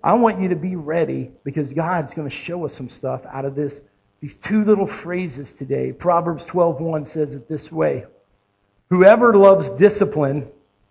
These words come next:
loves knowledge, but he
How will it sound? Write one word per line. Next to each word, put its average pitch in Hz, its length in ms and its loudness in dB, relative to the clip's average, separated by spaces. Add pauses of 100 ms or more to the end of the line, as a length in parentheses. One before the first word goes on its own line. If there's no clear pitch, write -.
(340)
loves 151 460 2
knowledge, 160 640 0 (760)
but 151 160 -2
he 220 540 -2